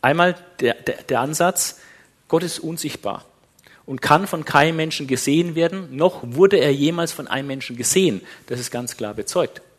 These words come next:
Es gibt so viele Stellen, die hier genannt sind. Kein Mensch hat je Gott gesehen. Wenn wir das ernst nehmen, muss man sofort fragen, okay, was haben die Leute dann gesehen, wenn sie Gott gesehen haben? Weil die Bibel sagt ja davon, dass Menschen Gott gesehen haben. Was haben sie dann gesehen, wenn sie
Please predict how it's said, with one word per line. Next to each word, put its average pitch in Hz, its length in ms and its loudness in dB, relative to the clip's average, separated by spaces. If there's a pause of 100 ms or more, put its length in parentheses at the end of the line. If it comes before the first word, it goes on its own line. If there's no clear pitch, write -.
(240)
Es - 60 -20
gibt 120 140 -10
so 131 160 -6
viele 160 220 -10
Stellen, 156 460 -2
die 135 80 -6
hier 123 120 -4
genannt 101 320 -8
sind. 185 220 -8 (380)
Kein 180 460 2
Mensch 143 280 -8
hat 131 160 -6
je 135 240 2
Gott - 360 -8
gesehen. - 360 -8 (760)
Wenn 120 120 -10
wir 120 60 -2
das 110 120 -4
ernst 113 340 -10
nehmen, 190 260 -6 (880)
muss 131 120 -14
man 135 100 -10
sofort 127 280 -6
fragen, 135 260 -8
okay, - 240 -4
was 123 120 -10
haben 123 100 -6
die 120 60 -10
Leute 120 160 -2
dann 117 140 -8
gesehen, 165 400 0
wenn 117 120 -2
sie 110 160 -6 (220)
Gott - 240 -2
gesehen 104 360 -8
haben? 98 240 -14 (400)
Weil 110 100 -14
die 113 80 -10
Bibel 113 300 -8 (140)
sagt - 240 -10
ja 120 140 -2
davon, 110 440 -12
dass - 160 -8
Menschen 92 320 -8
Gott - 160 -10
gesehen 113 260 -10
haben. 107 140 -16
Was 113 120 -8
haben 120 120 -4
sie 131 80 -6
dann 131 140 -6
gesehen, 160 340 0 (400)
wenn 113 100 -10
sie 110 220 -6